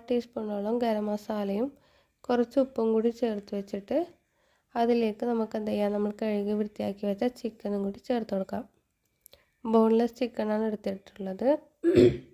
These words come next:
ചെറിയ ചെറിയ ചിക്കനെ ചെറിയ ചെറിയ പീസാക്കി കട്ട് ചെയ്ത് വെച്ചിട്ടുണ്ട്. നമുക്കിതെന്ത് ചെയ്യാം, ഇതിലേക്കൊന്ന് ചേർത്ത് കൊടുക്കാം. എന്നിട്ടൊന്ന് ഒരു മണിക്കൂറോളം ഒന്ന്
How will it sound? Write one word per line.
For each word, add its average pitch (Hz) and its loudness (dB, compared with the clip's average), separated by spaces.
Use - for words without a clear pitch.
ചെറിയ 233 2
ചെറിയ 240 2
ചിക്കനെ 233 -2
ചെറിയ 247 0
ചെറിയ 233 -2
പീസാക്കി 226 -4
കട്ട് 226 -6
ചെയ്ത് 214 -2
വെച്ചിട്ടുണ്ട്. 208 -2
നമുക്കിതെന്ത് 247 0
ചെയ്യാം, 208 0
ഇതിലേക്കൊന്ന് 214 -2
ചേർത്ത് 262 0
കൊടുക്കാം. - -6
എന്നിട്ടൊന്ന് 254 2
ഒരു 247 2
മണിക്കൂറോളം 226 -2
ഒന്ന് 226 -2